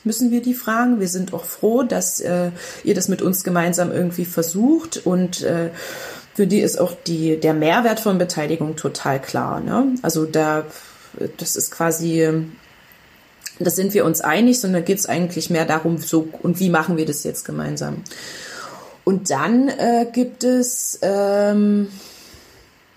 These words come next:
ich sag mal, n-, n-, <laughs> eine Sparte von Ü fünfzig, äh, Menschen, äh, hauptsächlich, äh, Männer in Anzügen.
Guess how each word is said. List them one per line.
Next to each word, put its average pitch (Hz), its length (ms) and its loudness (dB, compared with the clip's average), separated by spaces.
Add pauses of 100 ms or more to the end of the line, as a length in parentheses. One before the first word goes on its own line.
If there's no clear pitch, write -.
(340)
ich 208 160 0
sag 202 160 2
mal, 214 400 0 (580)
n-, 226 240 2 (200)
n-, 208 260 2 (200)
<laughs> - 200 -12
eine 226 100 2
Sparte 175 500 -2
von 185 360 -2
Ü 196 140 0
fünfzig, 247 920 -2
äh, 226 340 2 (580)
Menschen, 247 640 4
äh, 185 460 0 (180)
hauptsächlich, 190 960 -4
äh, 160 360 -2
Männer 226 600 2
in 180 180 0
Anzügen. 302 760 0